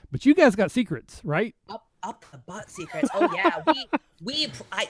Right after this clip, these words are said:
Speaker 2: we text John back and forth during game, and, like, um, I have to turn off the mic and, like, r-, r-, yeah, uh, we definitely have secrets, and it works out really cool 'cause we aren't, nobody has any idea what's going on. I have no idea what Torel's end game is, but he's got a good one going on,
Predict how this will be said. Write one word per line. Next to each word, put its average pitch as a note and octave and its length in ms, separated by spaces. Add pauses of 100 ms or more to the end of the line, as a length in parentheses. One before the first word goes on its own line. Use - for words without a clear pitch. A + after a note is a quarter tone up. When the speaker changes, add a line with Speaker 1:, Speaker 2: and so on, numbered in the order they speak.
Speaker 2:
we G3+ 80
text - 420
John F#3 300
back E3 220
and F3 100
forth E3+ 260
during E3+ 280
game, E3 500
and, D#3 220
like, C#3+ 240
um, D#3 240 (180)
I - 60
have - 80
to G3 80
turn G3+ 160
off F#3 140
the G3+ 60
mic F#3 300
and, F3+ 100
like, D#3+ 140 (100)
r-, E3+ 140
r-, F3 140
yeah, E3 340 (220)
uh, E3+ 80
we G#3 160
definitely D4+ 280
have D#3+ 100
secrets, D3+ 340
and A3+ 100
it A3+ 60
works C4 240
out A#3+ 120
really A3 260
cool D4+ 200
'cause F#3+ 160 (240)
we G#3 160
aren't, - 300
nobody G#3+ 400
has F3+ 160
any F3 100
idea E3 260
what's G#3 140
going F3 180
on. E3+ 200
I C4 100
have A#3 160
no C#4 480
idea A3 380
what F3 280
Torel's E3 560 (280)
end F3+ 160
game D#3 200
is, D3 200 (180)
but D#3 120
he's C4 180
got D#3+ 180
a D#3 60
good A3 160
one D#3 160
going C#3+ 200
on, D3+ 220